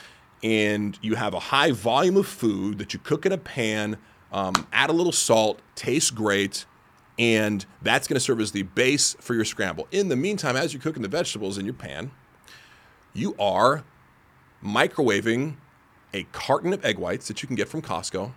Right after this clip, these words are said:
So this is two cups, uh, of egg whites. <clears throat> And it's probably the equivalent to, like, fifty grams of protein in one of these things. I mean, you could chug it too, put it in your protein shake, but I liked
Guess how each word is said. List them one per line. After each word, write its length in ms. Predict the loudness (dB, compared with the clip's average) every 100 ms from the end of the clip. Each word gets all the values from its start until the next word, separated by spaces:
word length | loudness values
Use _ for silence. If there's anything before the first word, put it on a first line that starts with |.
| -10
So 140 | -4
this 140 | -4 -4
is 100 | -8
two 260 | -8 -8
cups, 540 | -6 -6 -6 -6 -10 -10 _ _ _ -20 -20 -20 -12 -4
uh, 200 | -2 0
of 160 | 2 4
egg 140 | 4
whites. 380 | 4 0 -2 -6 -8 _ -14
<clears throat> 80 | -12 -12 -16 -20 _ _ _ _ _ _ _ -16
And 100 | -12
it's 80 | -10
probably 300 | -4 -2 -2
the 80 | -2
equivalent 500 | -4 -6 -2 -4 -4
to, 100 | -6
like, 360 | -4 -4 -6 -16 _ _ -20 -20 -20 -20 -20 -20 -20 -20 -20 -20 -20 _ -20
fifty 440 | -12 -8 -4 -4
grams 360 | 2 2 2 -2
of 40 |
protein 460 | 0 0 0 -2 0
in 60 |
one 100 | -2
of 60 | -4
these 120 | -6
things. 160 | -6 -4
I 20 |
mean, 100 | -2
you 60 | -2
could 160 | -6
chug 240 | -2 0 0
it 140 | -2
too, 260 | -4 -4 -4
put 100 | -10
it 20 |
in 60 | -8
your 80 | -6
protein 260 | -6 -8
shake, 180 | -8 -10
but 120 | -2
I 60 | -2
liked 360 | 0 -2 -4